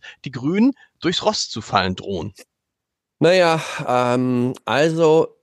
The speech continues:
Speaker 2: ich hab mir das angeschaut, also die, ähm, Bewerbungsrede des grünen Kanzlerkandidaten Robert Habeck. Äh,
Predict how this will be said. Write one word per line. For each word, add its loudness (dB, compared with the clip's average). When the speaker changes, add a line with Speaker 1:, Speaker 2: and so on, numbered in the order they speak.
Speaker 2:
ich -4
hab 2
mir 2
das 0
angeschaut, 0
also -4
die, -6
ähm, -6
Bewerbungsrede 2
des -4
grünen 2
Kanzlerkandidaten -4
Robert 2
Habeck. 2
Äh, 4